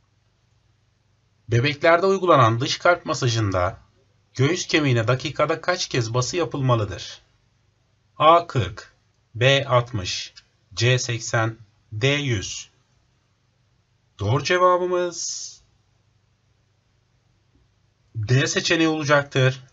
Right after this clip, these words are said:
Dakikada yüz bası yapılmalıdır arkadaşlar. Bebeklerde uygulanan dış kalp masajında. İki parmağımızla yapılıyordu biliyorsunuz. Aşağıdakilerden hangisi aracın gösterge paneli üzerinde yer almaz? A. Kilometre saati,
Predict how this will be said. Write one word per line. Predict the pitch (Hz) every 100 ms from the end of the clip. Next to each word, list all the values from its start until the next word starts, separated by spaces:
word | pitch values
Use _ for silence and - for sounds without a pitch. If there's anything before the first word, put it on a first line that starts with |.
| -
Dakikada | 131 160 - 165 143 139
yüz | 143 165 151
bası | 139 135 165
yapılmalıdır | 147 135 131 123 120
arkadaşlar. | 110 107 104 101 - 98 95
Bebeklerde | 120 127 123 127 120
uygulanan | 127 120 117 120 143 135
dış | 127
kalp | - 113 -
masajında. | 98 101 87 85 85 82 _ _ _ _ _
İki | 127 127 131
parmağımızla | 135 131 127 123 120 107
yapılıyordu | 98 92 90 90 87 92
biliyorsunuz. | 104 92 - 85 85 - - _ _ _ _ _ _ _ _ _ _ _ _ _ _ _ _ _ - - - _ -
Aşağıdakilerden | 117 - 156 165 175 180 180 190
hangisi | 147 185 190 - 135
aracın | 131 143 135 180
gösterge | 160 156 - 165 170 196
paneli | 165 135 120
üzerinde | 135 156 147 156
yer | 180 156
almaz? | 135 117 92 90 - - - _ _ _ _ _ _ _ -
A. | 160 170
Kilometre | 165 165 165 165 - 160
saati, | 151 117 95 - 85 104